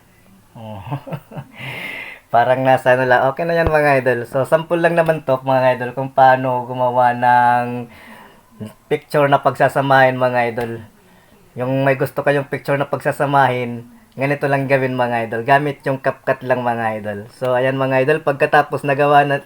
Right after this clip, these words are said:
pagkatapos nito gawin ito, mga idol, ay screenshot lang ninyo, mga idol. So, ayan, ito na yung finished product natin. So,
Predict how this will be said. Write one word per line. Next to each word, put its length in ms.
pagkatapos 560
nito 280
gawin 280
ito, 160
mga 320
idol, 140
ay 280
screenshot 520
lang 240
ninyo, 240
mga 220
idol. 180
So, 120
ayan, 240
ito 160
na 160
yung 160
finished 320
product 400
natin. 480
So, 180